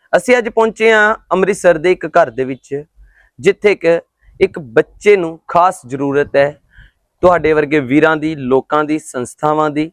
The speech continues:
ਐਨ ਜੀ ਓ ਦੀ। ਪਰ ਪਹੁੰਚਣ ਦਾ ਕਾਰਨ ਕੀ ਹੈ? ਆਖਿਰ ਕਿਉਂ ਮੈਂ ਇੰਨੀਆਂ ਗੱਲਾਂ ਕਰ ਰਿਹਾ? ਕਿਉਂ ਇੱਥੇ ਪਹੁੰਚਿਆ ਵਾਂ? ਸਭ ਤੋਂ ਪਹਿਲਾਂ ਤਾਂ ਤੁਸੀਂ ਘਰ ਦੇ ਹਾਲਾਤ ਦੇਖੋ।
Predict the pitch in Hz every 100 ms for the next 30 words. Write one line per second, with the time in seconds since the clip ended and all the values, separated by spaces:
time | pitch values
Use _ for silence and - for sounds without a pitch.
0 | - 143 131 110 147 117 107 - _ _
1 | _ _ _ - 220 220 202 208 - 226
2 | 214 - 196 190 196 196 180 202 175 147
3 | - - 165 170 196 170 208 214 214 175
4 | 165 160 151 151 139 147 135 143 151 156
5 | _ _ - 202 226 - 180 151 143 139
6 | 156 170 180 _ _ _ _ - 214 -
7 | 254 240 233 233 240 226 - 220 - _
8 | _ - 214 180 131 175 180 156 120 110
9 | 117 - 104